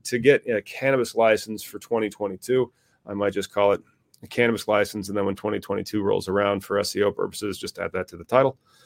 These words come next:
Uh, and, but, you know, it's kinda how it goes. Uh, some of these are gonna be very, um,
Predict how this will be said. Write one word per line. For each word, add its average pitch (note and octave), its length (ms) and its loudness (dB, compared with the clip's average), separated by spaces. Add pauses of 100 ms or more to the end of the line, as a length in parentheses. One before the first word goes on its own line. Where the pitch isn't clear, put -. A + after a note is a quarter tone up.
(220)
Uh, G2 220 -2
and, G2+ 360 2
but, D3+ 160 4
you B2 60 2
know, G#2 260 2 (120)
it's - 120 -12
kinda B2 200 4
how A2+ 160 4
it A2 60 0
goes. B2+ 320 2
Uh, G2+ 280 2 (140)
some F#3+ 240 6
of E3 100 6
these C3+ 260 4
are B2+ 100 2
gonna A#2+ 160 2
be G#2+ 140 -2
very, A2 400 6
um, G2 400 -6